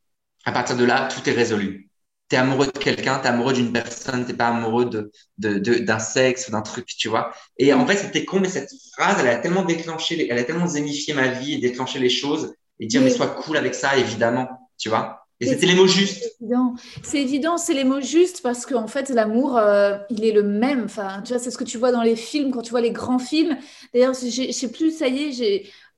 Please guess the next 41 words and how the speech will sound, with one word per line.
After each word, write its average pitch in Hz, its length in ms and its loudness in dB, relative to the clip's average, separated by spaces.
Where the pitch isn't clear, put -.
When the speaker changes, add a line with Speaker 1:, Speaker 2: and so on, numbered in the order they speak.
Speaker 2:
euh, - 120 -12
j'ai 233 160 -2
vu 294 100 -4
que - 80 -4
Netflix, 254 460 0
ils 220 100 -2
avaient 214 160 2
arrêté 240 300 0
parce 269 140 -6
qu'à 233 60 -2
un 220 40 0
moment, 247 140 0
ils 254 120 -2
avaient 196 140 0
une 196 160 -4
catégorie 247 540 0
L 247 100 0
G 226 160 0
B 233 160 2
T 302 140 -4
et 277 40 -4
je - 60 -10
trouvais 226 180 -2
ça 233 160 -8
un 220 80 -2
peu 269 160 -6
débile 285 380 2
parce 226 220 -4
qu'en 214 180 -2
fait, 294 240 -4
les 208 160 0
films 214 280 -6
d'a-, 202 200 0
les 214 120 -4
histoires 208 220 -8
d'amour, 214 260 -2
c'est 214 100 -14
des 190 120 -6
histoires 196 300 -8
d'amour, 233 400 -2
point. 285 300 -4